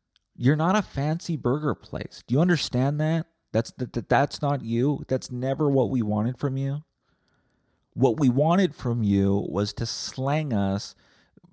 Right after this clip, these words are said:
tiny, sh-, kinda shitty, but kinda good cheeseburgers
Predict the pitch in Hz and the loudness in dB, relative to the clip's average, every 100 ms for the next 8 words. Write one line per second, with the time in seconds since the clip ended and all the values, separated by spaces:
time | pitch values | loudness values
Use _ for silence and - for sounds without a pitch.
0 | - - - 139 165 170 175 170 165 _ | -8 -6 -2 0 0 -2 -2 -4 -6 _
1 | _ _ _ _ - - - - 196 220 | _ _ _ _ -14 -14 -12 -4 0 2
2 | 170 - - 165 165 160 143 135 - - | 0 -2 -2 -2 -2 -4 -2 -2 -2 -12
3 | _ - 147 185 156 117 110 117 143 151 | _ -4 0 0 0 -4 -2 2 4 2
4 | 113 - 147 170 135 104 95 98 101 98 | -4 -8 -6 -6 -6 -4 -4 -4 -6 -10